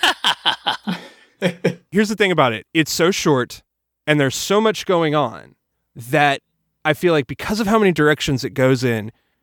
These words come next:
you are never satisfied just listening to it once through, especially because it's very shocking the first time through it, and it's over, and you go, "Wait a minute, what just happened? I've gotta go listen to it again.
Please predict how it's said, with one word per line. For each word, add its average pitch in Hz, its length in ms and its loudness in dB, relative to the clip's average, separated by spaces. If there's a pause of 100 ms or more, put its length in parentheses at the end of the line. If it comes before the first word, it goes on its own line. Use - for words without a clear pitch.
(140)
you 156 360 2
are 151 160 2
never 156 360 4
satisfied 156 540 2
just 131 180 -6
listening 135 340 -2
to 139 140 -2
it 101 80 -4
once 123 260 -4
through, 120 320 0
especially 143 420 0
because 123 300 -2
it's 120 120 -8
very 123 280 -2
shocking 156 720 -2 (160)
the 135 80 -6
first 147 240 0
time 127 200 -2
through 117 260 0
it, 190 180 0
and 120 120 -4
it's - 160 -8
over, 147 360 0 (260)
and 131 100 0
you 139 60 2
go, 135 100 4
"Wait 160 240 2
a - 20 4
minute, 110 300 -4 (160)
what 143 160 2
just 175 180 -2
happened? 185 360 0 (240)
I've 127 120 -2
gotta 131 160 2
go 127 80 0
listen 123 280 -2
to 117 100 -8
it 104 60 -6
again. 110 320 -8